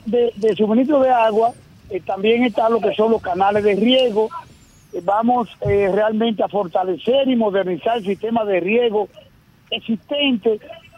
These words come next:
pero también vamos a incorporar miles de tareas de tierra que ahora mismo no están en producción por falta de agua.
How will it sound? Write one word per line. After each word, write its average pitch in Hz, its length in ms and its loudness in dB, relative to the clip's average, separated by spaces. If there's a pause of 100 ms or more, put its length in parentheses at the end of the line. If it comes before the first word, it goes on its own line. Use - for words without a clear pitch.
pero 285 180 -4
también 294 480 0
vamos 285 260 -2
a 254 40 0
incorporar 233 680 0
miles 294 400 2
de 254 100 -2
tareas 226 400 0
de 220 140 -2
tierra 208 480 -2 (520)
que 214 120 -10
ahora 247 260 0
mismo 233 380 0
no 240 80 0
están 240 200 -4
en 233 80 -2
producción 226 480 -2
por 196 280 -2
falta 226 400 -2
de 190 180 0
agua. 143 440 -4